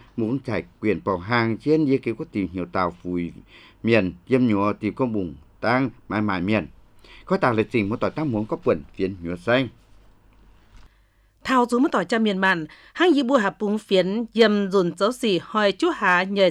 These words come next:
Speaker 2: chìa pham vô hỏi, cứu tiểu công dấu tôm vùi, đảng bộ Yên Bái xanh khóa chiệp chua, nhiệm kỳ ít thi nhờ chiệp, ít thi nhờ chiệp, hmm, hà bé mình bảo thuất ban chấp hành khóa xiang,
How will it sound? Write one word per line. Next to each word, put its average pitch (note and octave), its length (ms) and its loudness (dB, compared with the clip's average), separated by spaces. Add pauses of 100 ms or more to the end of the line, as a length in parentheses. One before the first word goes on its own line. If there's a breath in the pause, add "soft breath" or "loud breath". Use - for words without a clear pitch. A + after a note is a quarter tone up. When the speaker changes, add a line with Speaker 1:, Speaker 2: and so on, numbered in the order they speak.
Speaker 2:
chìa F3+ 140 0
pham G3 380 2
vô G#3 120 -2
hỏi, F#3 380 2 (340 loud breath)
cứu B3+ 200 4
tiểu G3 320 2
công G#3+ 360 -2
dấu G3 340 -2
tôm A3+ 180 0
vùi, F3+ 360 -2 (280 loud breath)
đảng G3+ 220 0
bộ G3 180 0
Yên C4 220 -4
Bái F#3 200 0
xanh B3+ 420 -2
khóa F#3 240 -4
chiệp E3+ 240 -8
chua, A3 280 -2 (260 loud breath)
nhiệm A#3+ 140 0
kỳ A#3+ 220 -4
ít D4+ 160 -4
thi C#4+ 80 -4
nhờ A3+ 200 -2
chiệp, F3+ 240 -4
ít A#3+ 100 -8
thi C4 140 -4
nhờ G3 200 0
chiệp, F3 260 -4 (120)
hmm, F#3+ 360 -8 (220 loud breath)
hà G3+ 160 0
bé A3+ 200 0
mình A3 280 0 (100)
bảo F#3+ 180 4
thuất C4 240 -2
ban G3+ 240 0
chấp D4 160 -6
hành F#3+ 220 -4
khóa E3 240 -4
xiang, F#3 420 0